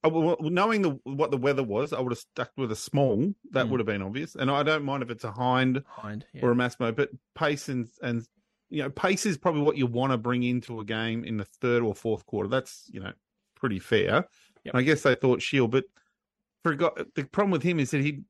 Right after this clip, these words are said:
Speaker 1: not played footy for, you know, four weeks, basically. And whereas I would have been picking someone with decent form out of the V F L,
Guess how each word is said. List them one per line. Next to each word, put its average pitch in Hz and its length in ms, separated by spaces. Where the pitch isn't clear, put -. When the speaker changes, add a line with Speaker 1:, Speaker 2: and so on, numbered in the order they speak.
Speaker 1:
not 165 280
played 180 260
footy 147 200
for, 117 180
you 127 220
know, 127 80
four 143 360
weeks, 151 280
basically. 139 680
And 139 180
whereas 156 220
I 165 80
would 170 160
have 151 80
been 135 60
picking 143 300
someone 139 380
with 131 200
decent 151 320
form 143 280
out 127 180
of 117 80
the 113 60
V 131 180
F 110 160
L, 147 400